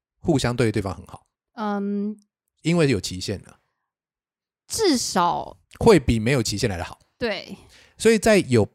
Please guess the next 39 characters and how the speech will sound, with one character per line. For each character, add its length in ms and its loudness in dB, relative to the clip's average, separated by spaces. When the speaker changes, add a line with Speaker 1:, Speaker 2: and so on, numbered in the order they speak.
Speaker 1:
会 180 6
对 140 6
方 160 2
有 100 4
期 200 -4
限 140 0
的 100 -2
状 160 0
况 120 -2
之 140 -4
下 240 -4
呢， 260 -16
比 180 -4
之 240 -6
前 240 -6
没 120 -6
有 100 -4
期 160 -8
限 100 -4
状 100 -4
况 80 -4
之 80 -10
下 160 -4
对 140 -6
他 80 -4
来 100 -6
得 120 -8
好 260 -10
的 80 -12
状 140 -4
况 140 -6
呢， 180 -8
是 180 -4
不 60 -2
是 320 -2
被 160 -2
第 240 -6
三 220 -4
者 160 -8